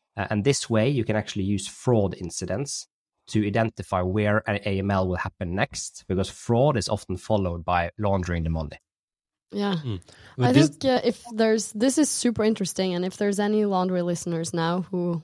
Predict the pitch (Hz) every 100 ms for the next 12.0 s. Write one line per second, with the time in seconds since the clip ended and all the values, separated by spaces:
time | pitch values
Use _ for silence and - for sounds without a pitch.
0 | - 196 180 - 185 175 175 196 190 185
1 | 180 180 180 185 180 - 175 - 185 180
2 | 185 214 247 262 - 190 196 196 180 190
3 | 190 170 185 170 180 175 180 165 160 156
4 | 156 - - 185 175 - 185 160 - 175
5 | 160 156 - - 170 - 175 165 156 160
6 | 170 156 - - 165 160 160 160 139 -
7 | - _ _ _ 127 127 - 110 120 127
8 | 156 139 - 139 151 165 - 180 135 117
9 | - 117 110 - 135 139 135 131 135 139
10 | 139 135 117 98 104 110 113 107 - 110
11 | 110 98 90 98 95 107 101 - 90 85